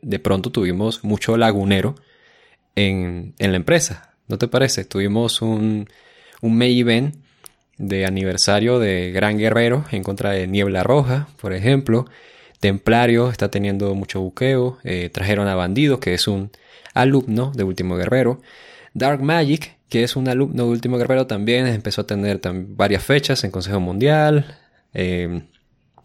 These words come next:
en general, mucho lagunero en, en la empresa. Eh, ¿sabes qué? Hablando de, de rumores, eh, pues,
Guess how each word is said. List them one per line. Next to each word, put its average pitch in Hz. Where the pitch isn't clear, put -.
en 123
general, 113
mucho 127
lagunero 117
en, 90
en 90
la 87
empresa. 107
Eh, 107
¿sabes 156
qué? -
Hablando 123
de, 170
de 104
rumores, 107
eh, 90
pues, -